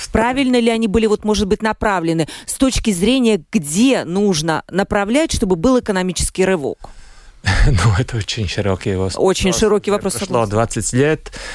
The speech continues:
Speaker 2: Это значит, там были уже, может быть, даже десятки миллиардов
Speaker 1: Да.
Speaker 2: евро. В целом там сотни программ. <laughs> Так, а в од-, в од-, очень просто ответить, там все правильно и неправильно.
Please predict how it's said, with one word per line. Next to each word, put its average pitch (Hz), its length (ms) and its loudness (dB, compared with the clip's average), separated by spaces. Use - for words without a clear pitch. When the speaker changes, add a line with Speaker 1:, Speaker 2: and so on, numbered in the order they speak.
Speaker 2:
Это - 200 -2
значит, 107 480 0
там 101 240 0
были 98 320 0
уже, 98 720 0
может 92 640 0
быть, 85 240 -2
даже 90 200 0
десятки 90 460 0
миллиардов 110 600 2
Speaker 1:
Да. 160 80 -4
Speaker 2:
евро. 143 340 0
В 110 80 -10
целом 117 340 0
там 101 220 -2
сотни 131 360 0
программ. 117 540 0
<laughs> 123 180 -2
Так, - 320 -4
а 117 100 -4
в 117 80 -6
од-, 127 280 -4
в 117 100 -4
од-, - 680 -4
очень 110 260 0
просто 120 320 -2
ответить, 104 480 -2
там 107 160 0
все 104 220 0
правильно 123 480 0
и 95 100 -2
неправильно. 135 640 0